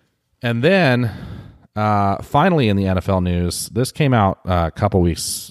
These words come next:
um, well, I guess it was about a week ago. And, uh,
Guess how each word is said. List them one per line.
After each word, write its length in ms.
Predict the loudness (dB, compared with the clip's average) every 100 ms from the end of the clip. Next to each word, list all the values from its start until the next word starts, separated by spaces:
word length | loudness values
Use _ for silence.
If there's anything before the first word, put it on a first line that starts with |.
| -6
um, 640 | -2 -2 -2 -2 -4 -4 0
well, 200 | 2 2
I 40 |
guess 220 | 0 -8
it 80 | -6
was 340 | -8 -8 -10 -14 _ _ _ _ -8
about 320 | -4 -2 0
a 40 | 0
week 280 | -2 -8
ago. 200 | -10 -10 -12 _ _ _ -20 _ _ _ _ _ _ _ _ -10
And, 840 | -6 -4 -4 -4 -4 -6 -8 -12 -10
uh, 400 | -2 0 0 0